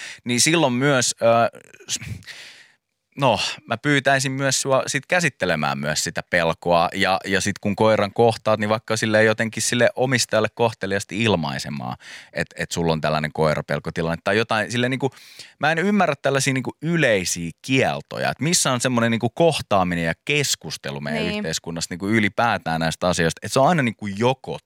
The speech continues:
Speaker 1: tai. Ja, ja ei Tammelan tori nyt niin arvokas paikka
Speaker 2: <laughs>
Speaker 1: ole, etteikö se kestä sitä, että sinne joku saattaa pissata välillä,
Speaker 2: Mm.
Speaker 1: joku pikkurekku, kun sinne kuseksii saakeli kaikki muutkin sinne nurkkiin.
Speaker 2: No niin, ja siis mä mietin tota samaa, mitä säkin, et eikö se oo just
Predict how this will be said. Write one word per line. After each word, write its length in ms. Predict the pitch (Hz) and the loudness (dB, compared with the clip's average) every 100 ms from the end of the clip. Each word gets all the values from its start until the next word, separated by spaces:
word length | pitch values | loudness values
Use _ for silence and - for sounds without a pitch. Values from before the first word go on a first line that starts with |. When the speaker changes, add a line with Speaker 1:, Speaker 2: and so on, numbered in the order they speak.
| - | -2
Speaker 1:
tai. 320 | 92 76 - - _ _ _ _ _ _ _ | 2 2 0 -10 _ _ _ _ _ _ _
Ja, 100 | 120 - | -4 -2
ja 160 | 135 123 - _ - - | 0 -2 -4 _ -20 -4
ei 180 | 156 143 | -2 0
Tammelan 400 | 185 185 143 113 - | 2 2 2 0 0
tori 200 | 131 113 | 0 0
nyt 160 | 107 | -2
niin 220 | 131 139 120 | -2 -2 0
arvokas 540 | 120 113 80 - 73 - - | 0 0 -4 -6 -6 0 2
paikka 440 | 98 87 - 71 71 | 2 0 -4 -2 2
Speaker 2:
<laughs> 80 | 87 | 4
Speaker 1:
ole, 220 | 82 71 - - | 4 0 -6 -6
etteikö 440 | 95 - 104 98 101 | -4 -2 -2 0 0
se 140 | 101 - | -2 -2
kestä 480 | - 147 - - 82 | 0 2 2 0 0
sitä, 560 | - - 110 - 80 73 | 0 2 0 0 0 0
että 220 | - 87 | -4 -4
sinne 240 | 95 90 | -2 -2
joku 360 | 87 101 - 82 | 0 0 -2 -4
saattaa 460 | - 80 - 78 76 | -2 -2 -2 -4 -4
pissata 520 | - 92 - 67 - 71 | -4 -2 -2 -2 -6 -10
välillä, 420 | 69 69 69 57 - - | -8 -6 -8 -8 -10 -10
Speaker 2:
Mm. 140 | 226 240 | -10 -6
Speaker 1:
joku 200 | 247 247 | -6 -4
pikkurekku, 640 | 90 - - 85 85 - | -6 -6 -4 -4 -4 -4
kun 120 | 98 120 | -2 0
sinne 180 | 170 | 0
kuseksii 600 | - 208 214 202 - 170 | -2 0 2 2 2 0
saakeli 500 | 160 196 185 185 170 | 2 2 2 2 0
kaikki 420 | - 190 170 - 147 | 2 0 0 -4 0
muutkin 560 | 160 165 101 - - | 4 4 4 -2 -6
sinne 320 | - 76 67 | -6 -6 -8
nurkkiin. 540 | 69 73 69 - - 254 | -12 -14 -16 -12 -4 -2
Speaker 2:
No 40 | |
niin, 260 | 269 269 254 | 0 0 0
ja 80 | 254 | 0
siis 180 | 269 254 | 0 0
mä 120 | 294 | 2
mietin 300 | 320 320 302 | 2 0 -2
tota 220 | 277 262 | -4 -2
samaa, 320 | 254 247 185 | 2 4 4
mitä 200 | 180 180 | 4 0
säkin, 320 | 220 220 196 180 | 0 -4 -4 -4
et 80 | - | -4
eikö 200 | - - | -6 -2
se 140 | 339 | 2
oo 100 | 359 | 2
just 300 | 302 202 - | 2 0 -4